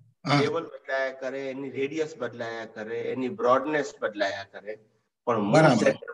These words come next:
Speaker 2: પોઇન્ટમાં જ્ઞાન ને દર્શન તો એકનું એક જ થયું.
Speaker 1: હમ, હમ. અને આ સમજો કે આ છઠ્ઠું ગુઠાણું હોય, તો એ-, એમાં કઈ રીતનું હોય? એનાથી કંઈક તો વધારો હોય જ ને?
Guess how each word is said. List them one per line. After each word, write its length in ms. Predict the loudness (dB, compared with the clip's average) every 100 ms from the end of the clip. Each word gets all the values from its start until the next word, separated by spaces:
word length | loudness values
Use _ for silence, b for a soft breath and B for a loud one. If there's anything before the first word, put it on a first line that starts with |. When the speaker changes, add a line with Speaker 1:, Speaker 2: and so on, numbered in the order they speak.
| -2
Speaker 2:
પોઇન્ટમાં 400 | 0 2 2 4
જ્ઞાન 240 | 4 4
ને 160 | 2 2
દર્શન 420 | 2 0 -2 -2
તો 100 | -4
એકનું 300 | -6 -4 -4
એક 160 | 2
જ 40 | 2
થયું. 360 | 0 -10 -12 _ _ _ _ _ 4
Speaker 1:
હમ, 60 |
હમ. 260 | 4 4 2 -4 -12 _ _ _ _ _ _ _ _ _ _ _ -4
અને 360 | 4 4 4 0 -10 -10 -4
આ 100 | 0
સમજો 300 | 4 6 8
કે 80 | 8
આ 40 | 6
છઠ્ઠું 460 | 6 4 6 6
ગુઠાણું 400 | 8 8 8 8
હોય, 300 | 6 4 0 B B 2
તો 160 | 6 8
એ-, 120 | 6
એમાં 580 | 4 6 8 8 6 4 -2 -10 -20 -2 8
કઈ 120 | 10
રીતનું 400 | 10 10 10 10
હોય? 300 | 8 4 -2 _ _ _ _ -20 -4
એનાથી 360 | 2 4 6 6
કંઈક 220 | 4 6
તો 120 | 8
વધારો 340 | 8 8 6 8
હોય 220 | 8 6
જ 60 | 4
ને? 140 | 2